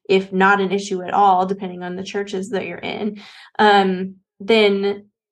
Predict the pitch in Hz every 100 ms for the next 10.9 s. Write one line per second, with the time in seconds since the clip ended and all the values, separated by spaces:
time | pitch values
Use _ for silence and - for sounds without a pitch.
0 | _ _ - 226 226 247 285 262 214 208
1 | - 202 190 202 - - - 214 - 196
2 | - 208 208 262 233 196 190 226 247 247
3 | 247 240 240 240 226 226 214 196 202 208
4 | 214 214 196 190 190 214 254 262 - _
5 | _ - 208 214 196 - _ _ _ _
6 | 202 214 214 220 220 208 190 214 202 -
7 | - - 170 185 196 185 175 - 190 -
8 | 185 185 - _ _ _ - 240 392 226
9 | 202 202 202 190 190 - - 175 170 _
10 | _ _ _ _ _ 190 - 190 196